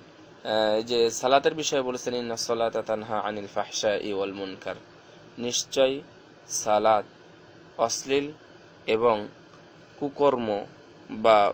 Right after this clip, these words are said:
গর্হিত কাজ থেকে দূরে রাখে। তো আপনি পাঁচ ওয়াক্ত সালাত আদায় করেন, হয়তোবা অনেকে তাহাজ্জুদও পড়েন, কিন্তু তাহাজ্জুদ পড়ার পরেও দেখবেন যে আপনি অথবা কেউ, আহ,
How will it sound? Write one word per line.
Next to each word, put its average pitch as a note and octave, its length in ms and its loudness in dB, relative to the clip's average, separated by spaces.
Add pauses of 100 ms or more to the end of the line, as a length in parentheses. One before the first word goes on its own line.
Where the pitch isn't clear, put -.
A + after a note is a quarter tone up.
গর্হিত C3+ 420 0
কাজ A2+ 380 2
থেকে B2 240 -6
দূরে G2 280 -4
রাখে। F2+ 260 -6 (1800)
তো - 60 2
আপনি E3+ 340 6
পাঁচ E3+ 280 -4
ওয়াক্ত E3 280 -4
সালাত B2 340 0
আদায় G#2+ 200 -2
করেন, G#2+ 400 -2 (220)
হয়তোবা A2+ 360 -2
অনেকে G#2 380 -8
তাহাজ্জুদও G#2 540 -8
পড়েন, E2+ 240 -6 (920)
কিন্তু C#3 160 -4
তাহাজ্জুদ C#3+ 440 -2
পড়ার C#3 200 2
পরেও B2+ 500 2 (180)
দেখবেন A2+ 500 -4
যে A2 180 0 (1400)
আপনি G2 600 -6
অথবা C3+ 300 -4
কেউ, A2+ 320 0 (1080)
আহ, F#2+ 720 0